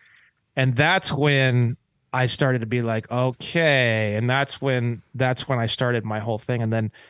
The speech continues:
that's why I created my free course, and that's why I created the State National Theory page, because I wanted a lot of the information that I was learning from books that you couldn't find on the internet to be available on the internet.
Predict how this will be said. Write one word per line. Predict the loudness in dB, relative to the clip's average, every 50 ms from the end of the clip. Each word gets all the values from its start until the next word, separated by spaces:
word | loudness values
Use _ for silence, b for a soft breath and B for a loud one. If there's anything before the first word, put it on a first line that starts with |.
| B B B
that's | -2 -2 0 0
why | 2 2 2
I | 0
created | 0 0 0 2 2 2 0 -2 -2
my | -2 -2 0 0 -2 -2 -4 -6
free | -4 -4 -4 -2
course, | -2 0 0 0 0 0 -2
and | -4
that's | -6 -6 -4
why | -2 -2 -2
I | -2
created | -4 -4 -4 -2 -2 -4 -4 -4
the | -4 -4 -4
State | -4 -6 -6 -4 -2
National | -2 -2 -2 -2 -4 -6 -6
Theory | -4 0 0 2 2 2 0
page, | 0 -2 -2 -2 -4 -4 -6 -8 -12 b b b b b b b _ _ _
because | -2 0 0 2 2
I | 2 2
wanted | 2 2 2 2 4 4 4 2 2 0 -4 -8 -12 _ _ _ _ _ _ _
a | -4 -2
lot | 0 0 0 0
of | 0
the | 0
information | 0 0 0 0 0 2 2 0 0 0 -2
that | -2 0
I | 0
was | -2 -2 -2
learning | -2 -2 -2 -2 -4 -4
from | -4 -6 -6 -4 -4 -2
books | 0 0 2 2 0 -2 -4 -6
that | -6 -4
you | -4
couldn't | -4 -4 -4 -6 -6
find | -6 -2 0 0 2 2 2 2
on | 2 0
the | 0 -4 -4
internet | -4 -4 -6 -6 -6 -8 -10 -10 -8
to | -6 -2
be | 0 0 0
available | 0 0 0 0 0 0 -2 -2 -4
on | -4 -4
the | -4 -2
internet. | -2 -2 -2 -4 -8 -12